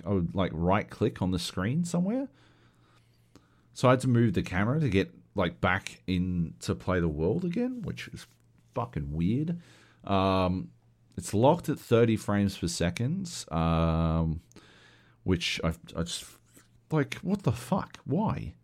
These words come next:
Um, oh, the fucking one that got me. Uh, you go into, you finally get into the house.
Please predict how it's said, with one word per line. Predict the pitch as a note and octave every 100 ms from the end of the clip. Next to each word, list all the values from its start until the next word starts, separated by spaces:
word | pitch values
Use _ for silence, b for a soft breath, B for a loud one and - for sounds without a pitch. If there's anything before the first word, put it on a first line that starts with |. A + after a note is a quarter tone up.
| -
Um, | B2 C3+ C#3 C#3 C#3 - - _ _ _ _ _ _ _ _ - B B B -
oh, | D#3+ D#3+
the | B2
fucking | B2+ E3+ B2 A2
one | D#3+
that | C#3+
got | A#2+ B2 A2
me. | C#2 G2+ b b b b b b
Uh, | B2 C3+ C3+ B2 B2
you | B2
go | A#2+ D#3
into, | D#3 C#3+ A2+
you | A2 G#2
finally | C#3+ C#3+ C#3
get | A2+ G#2+ - -
into | A2+ A#2 A#2
the | F2
house. | D#2 C#2 A2+ - -